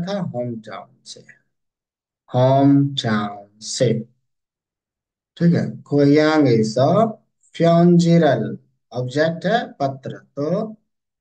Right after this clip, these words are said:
यहाँ पे रल लगा है object particle। ये क्या है?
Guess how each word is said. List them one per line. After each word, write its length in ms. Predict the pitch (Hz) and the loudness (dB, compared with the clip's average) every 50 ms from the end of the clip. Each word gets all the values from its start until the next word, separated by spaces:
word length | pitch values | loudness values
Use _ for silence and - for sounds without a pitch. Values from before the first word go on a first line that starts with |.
| _ _ _ _ _ _ _ _ _ - | _ _ _ _ _ _ _ _ _ -14
यहाँ 320 | 113 113 117 123 135 147 139 131 - | -10 -10 -6 -6 -6 -6 -6 -8 -8
पे 140 | 165 165 156 143 | -6 -6 -4 -4
रल 240 | 143 147 151 151 147 143 | -2 -2 -2 -2 -2 -2
लगा 200 | 143 139 139 139 139 | -2 -4 -4 -4 -6
है 140 | 147 - - - 135 | -6 -8 -10 -10 -10
object 480 | 131 131 131 - 139 135 131 135 - - | -10 -10 -8 -4 -4 -4 -4 -6 -8 -12
particle। 520 | - 107 107 107 - - - _ - - _ _ _ _ _ _ _ _ _ _ _ _ _ | -12 -12 -12 -12 -14 -20 -20 _ -20 -20 _ _ _ _ _ _ _ _ _ _ _ _ _
ये 140 | - 117 113 110 | -18 -18 -16 -10
क्या 220 | - 135 135 135 | -6 -4 -4 -2
है? 180 | 135 160 185 202 | -2 -4 -4 -4